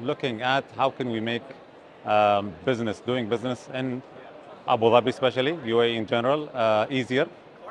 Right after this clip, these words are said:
uh, faster, and, uh, uh, with less cost. Uh,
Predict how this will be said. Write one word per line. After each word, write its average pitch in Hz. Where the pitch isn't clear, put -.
uh, 107
faster, 151
and, 123
uh, 110
uh, 101
with 110
less 117
cost. 104
Uh, 107